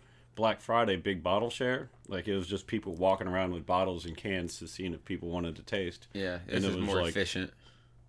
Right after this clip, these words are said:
Speaker 1: It was much more efficient, so you had, like, a main hub. And I actually ha-,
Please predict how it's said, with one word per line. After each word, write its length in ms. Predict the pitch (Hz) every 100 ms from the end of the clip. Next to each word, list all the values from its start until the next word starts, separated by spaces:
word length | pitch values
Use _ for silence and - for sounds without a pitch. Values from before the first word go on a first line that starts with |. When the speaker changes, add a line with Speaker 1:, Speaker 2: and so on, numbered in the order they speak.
| - -
Speaker 1:
It 60 | 110
was 140 | 92
much 220 | 101 95
more 120 | 92 87
efficient, 400 | - 95 - 95
so 100 | 90
you 100 | 85
had, 160 | 85
like, 180 | 90 85
a 20 |
main 280 | 90 92 90
hub. 300 | 85 95 85 - - - - - - - - -
And 100 | 104
I 140 | 139
actually 380 | 98 95 95 87
ha-, 300 | 90 82